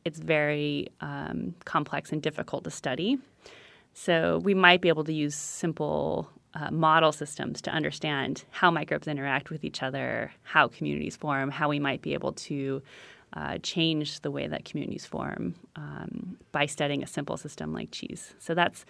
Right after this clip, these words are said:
that's really one of the big goals of the research in, in my lab.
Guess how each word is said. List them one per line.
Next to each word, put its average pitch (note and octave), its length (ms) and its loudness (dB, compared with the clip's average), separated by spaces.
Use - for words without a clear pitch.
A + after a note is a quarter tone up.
that's A#3 180 6
really G3+ 200 12
one D#3+ 200 8
of D3 200 2
the C#3+ 360 2
big D3 220 0
goals C#3 420 4
of D3+ 120 -4
the D3+ 100 -2
research - 400 -4
in, D3+ 380 -4
in C#3+ 120 -4
my A#2+ 180 -4
lab. - 300 -4